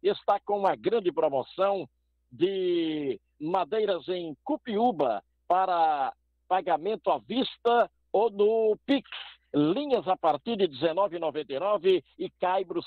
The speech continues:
seis e setenta e nove o metro. Ripas, dois e trinta o metro. Aproveite, promoção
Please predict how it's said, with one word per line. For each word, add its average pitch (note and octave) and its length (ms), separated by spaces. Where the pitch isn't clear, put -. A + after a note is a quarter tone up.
seis B3 260
e E3+ 80
setenta F3 540
e D3 40
nove F3 280
o F#3 40
metro. D#3+ 480
Ripas, A#3+ 560
dois G3 540
e G#3 160
trinta A#3 360
o F3 80
metro. D3+ 280
Aproveite, G3 600
promoção F#3 600